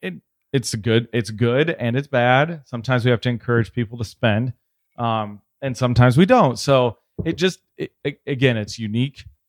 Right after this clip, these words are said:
Um, but, you know, I think probably one of the biggest,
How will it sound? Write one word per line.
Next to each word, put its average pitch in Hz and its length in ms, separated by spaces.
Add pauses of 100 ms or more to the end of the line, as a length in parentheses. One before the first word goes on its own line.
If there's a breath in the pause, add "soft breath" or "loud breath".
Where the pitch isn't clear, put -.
(160)
Um, 107 500 (180)
but, 117 320 (200)
you 143 100
know, 131 120
I 156 140
think 160 320 (180)
probably 160 300
one 139 160
of 117 80
the 110 80
biggest, 127 640